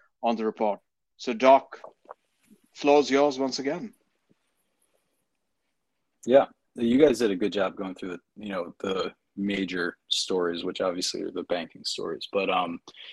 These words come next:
Speaker 2: I found some stuff in some of the reports, which I think it's amazing going through this stuff.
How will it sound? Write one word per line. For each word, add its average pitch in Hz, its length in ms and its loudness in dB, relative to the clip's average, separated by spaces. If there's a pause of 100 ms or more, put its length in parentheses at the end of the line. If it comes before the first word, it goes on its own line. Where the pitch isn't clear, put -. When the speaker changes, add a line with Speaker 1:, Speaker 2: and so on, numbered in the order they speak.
(480)
Speaker 2:
I 101 80 0
found 113 400 8
some 107 160 -2
stuff - 440 -2
in 95 80 -8
some 101 180 -6
of 92 60 -6
the 90 80 -2
reports, 90 420 -4
which 95 160 -6
I 90 80 -2 (200)
think 113 360 -4 (560)
it's 117 140 -2
amazing 110 420 2
going 95 260 0
through 104 200 -2
this 104 160 -2
stuff. 107 220 2